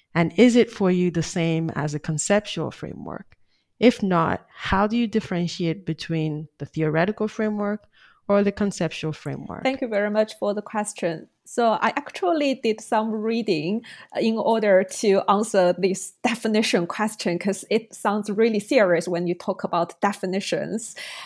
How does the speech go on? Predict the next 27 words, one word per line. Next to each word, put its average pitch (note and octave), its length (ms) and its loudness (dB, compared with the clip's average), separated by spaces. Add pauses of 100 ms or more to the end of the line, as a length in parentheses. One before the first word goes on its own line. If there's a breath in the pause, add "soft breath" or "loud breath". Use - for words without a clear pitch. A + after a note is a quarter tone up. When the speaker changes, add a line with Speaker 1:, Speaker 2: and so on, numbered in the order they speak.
(160 loud breath)
Speaker 2:
And, A3 380 4 (120)
uh, G#3 300 6
I A3 120 4
read C4+ 260 4
from, A#3+ 560 4
uh, G3 180 6
Helen B3 400 2
Green's G3+ 460 0
paper. G#3 720 0
Uh, F#3+ 80 2
she B3+ 320 -2
cited C4 600 2
Fay A#3 280 0
in G3 80 0
two A3 180 -4
thousand G3 420 0
four, F#3 440 4
saying F#3+ 420 0
that E3+ 220 2 (100)
theory G#3+ 760 2 (280 loud breath)
can G#3+ 260 2
be G#3+ 160 -2
defined F#3+ 580 0
as F#3+ 360 0
an F#3+ 260 0
organized F#3+ 800 0
and F#3 340 0